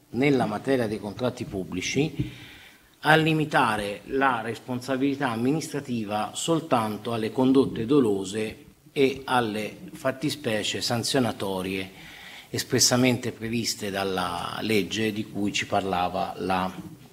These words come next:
consigliera, eh, De Rentis. In sostanza, ehm, eliminare,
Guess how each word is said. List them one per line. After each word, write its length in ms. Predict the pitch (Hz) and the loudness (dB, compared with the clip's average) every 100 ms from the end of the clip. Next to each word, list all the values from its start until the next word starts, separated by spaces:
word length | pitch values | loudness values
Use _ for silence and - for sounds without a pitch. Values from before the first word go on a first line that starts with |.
| - - - - - | -20 -18 -14 -14 -6
consigliera, 1120 | 110 101 - 98 95 90 90 85 - 92 90 | -2 2 2 2 0 0 -2 -4 -8 -10 -8
eh, 40 | 82 | -6
De 140 | 95 | -4
Rentis. 580 | 90 - - - - - - - - - - - - | -2 -4 -8 -10 -10 -10 -12 -14 -14 -18 -20 -12 -4
In 160 | 120 | 0
sostanza, 1500 | 170 - 127 117 120 127 110 92 - 107 98 95 90 87 85 | 4 4 6 6 6 4 4 4 -2 -4 -2 -2 -4 -8 -10
ehm, 300 | 85 - - - - - | -12 -14 -16 -20 -20 -6
eliminare, 1000 | 107 110 151 170 104 95 107 135 135 | 0 6 6 6 6 4 4 2 0